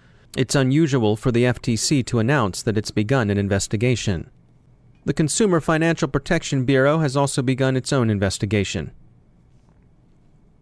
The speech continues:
There's another problem with a misconfigured cloud database.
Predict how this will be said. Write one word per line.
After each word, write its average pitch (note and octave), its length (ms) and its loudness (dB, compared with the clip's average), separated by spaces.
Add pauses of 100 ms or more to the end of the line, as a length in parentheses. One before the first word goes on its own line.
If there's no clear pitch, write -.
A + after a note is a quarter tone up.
(160)
There's E3 240 0
another F#3 260 2
problem F3 460 0
with D#3+ 140 0
a D#3 40 0
misconfigured D3 840 -2
cloud C#3 320 0
database. B2 680 0